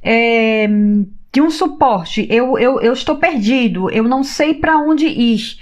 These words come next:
é, eu não, não sei mais o que fazer, preciso de alguém que me dê esse suporte, porque sozinho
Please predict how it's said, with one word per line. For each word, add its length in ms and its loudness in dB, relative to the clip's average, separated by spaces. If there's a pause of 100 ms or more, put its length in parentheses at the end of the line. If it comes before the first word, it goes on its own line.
(500)
é, 460 0
eu 140 2
não, 340 0
não 260 0
sei 420 -2
mais 380 0
o 60 0
que 120 -2
fazer, 760 0
preciso 920 0 (680)
de 600 0
alguém 500 0
que 140 0
me 120 4
dê 120 0
esse 160 -2
suporte, 540 -2
porque 180 -2
sozinho 760 0